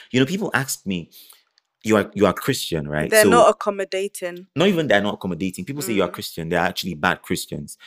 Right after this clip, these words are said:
Speaker 1: So why do you still identify as a Christian? And I'm like, there is a difference. The Christian faith and creed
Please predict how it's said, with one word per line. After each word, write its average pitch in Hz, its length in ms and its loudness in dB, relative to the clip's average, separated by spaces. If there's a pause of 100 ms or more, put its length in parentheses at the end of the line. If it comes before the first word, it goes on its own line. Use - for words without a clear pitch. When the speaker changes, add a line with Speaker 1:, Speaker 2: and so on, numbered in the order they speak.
(220)
Speaker 1:
So - 260 2
why 107 280 4
do 98 120 -6
you 101 80 0
still 101 180 -2
identify 92 420 0
as 87 180 0
a 82 40 -6
Christian? - 420 -6
And 117 100 2
I'm 113 100 4
like, 110 260 4 (220)
there 135 120 8
is 113 80 4
a 117 60 2
difference. 82 640 -6 (840)
The 131 120 4
Christian 160 680 -2
faith 117 500 2
and 95 240 0
creed 82 460 0